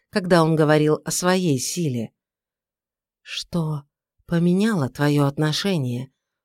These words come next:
прошептала я. Он шагнул сквозь туман и обнял меня сзади за шею. «Ты». Мое сердце затрепетало.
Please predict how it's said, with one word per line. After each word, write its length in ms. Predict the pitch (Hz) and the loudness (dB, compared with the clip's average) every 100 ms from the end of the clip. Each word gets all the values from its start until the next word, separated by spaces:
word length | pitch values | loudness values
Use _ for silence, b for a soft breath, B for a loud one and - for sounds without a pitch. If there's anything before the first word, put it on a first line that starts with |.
| _ | _
прошептала 580 | 165 143 151 - 139 139 | -6 -4 -6 -4 -2 -2
я. 340 | 160 147 127 - _ _ _ _ _ _ - | -2 -4 -6 -16 _ _ _ _ _ _ -4
Он 320 | 151 143 - | 0 0 -2
шагнул 520 | - 156 160 160 151 | -4 -4 0 0 2
сквозь 360 | 143 - 151 - | -2 -2 -2 -2
туман 480 | - 151 175 190 180 _ _ _ | -2 0 0 -2 -8 _ _ _
и 260 | - 220 - _ | -6 -6 -6 _
обнял 460 | 170 160 147 139 | 2 2 2 2
меня 320 | 143 151 151 143 | 4 2 2 0
сзади 380 | 143 147 139 | 0 0 0
за 180 | 139 147 | 0 -2
шею. 480 | 147 175 135 117 - _ _ _ _ _ _ _ _ _ | -2 -2 -4 -4 -10 _ _ _ _ _ _ _ _ _
«Ты». 340 | 196 156 107 _ _ _ _ _ _ _ _ _ _ | -6 -6 -8 _ _ _ _ _ _ _ _ _ _
Мое 260 | 160 147 147 | -4 0 0
сердце 400 | 139 160 147 151 | 0 -4 -4 -6
затрепетало. 840 | 143 147 160 175 175 170 139 120 | -6 -6 -6 -4 -2 -2 -2 -4